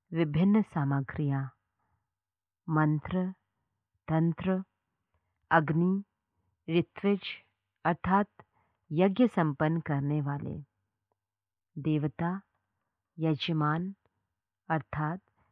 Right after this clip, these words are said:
यज्ञ कराने वाला, क्रतु अर्थात बलि तथा धर्म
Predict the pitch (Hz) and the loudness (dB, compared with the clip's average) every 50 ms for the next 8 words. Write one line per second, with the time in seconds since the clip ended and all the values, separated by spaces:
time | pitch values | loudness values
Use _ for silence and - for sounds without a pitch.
0 | _ _ _ 170 160 180 185 185 - - 220 - - 156 147 147 147 147 143 147 | _ _ _ -2 0 0 0 2 2 0 0 0 -2 -4 -4 -2 -2 -2 -2 -2
1 | 147 139 147 143 - - - - 156 - _ _ _ _ _ _ _ _ _ _ | -4 -4 -4 -4 -6 -6 -8 -10 -12 -16 _ _ _ _ _ _ _ _ _ _
2 | _ _ _ _ _ _ _ _ _ _ - - 165 147 - - 180 185 214 233 | _ _ _ _ _ _ _ _ _ _ -2 -2 0 0 -2 -2 -2 -2 -2 -2
3 | 233 _ _ _ _ _ _ 160 156 143 - - 156 165 190 208 - - - - | -6 _ _ _ _ _ _ -4 -4 -4 -4 -4 -2 -2 -2 -2 -6 -10 -20 -20
4 | _ _ - 143 135 151 143 143 147 147 143 143 - _ _ _ _ _ _ _ | _ _ -6 -4 -2 -2 -2 -2 -4 -6 -8 -10 -16 _ _ _ _ _ _ _
5 | _ _ _ _ _ _ _ _ _ _ - 175 175 - 175 175 170 175 147 131 | _ _ _ _ _ _ _ _ _ _ -6 -6 -4 -2 -2 -2 0 -2 -4 -6
6 | - 123 160 156 156 180 202 220 226 | -4 -2 0 2 2 2 0 -2 -4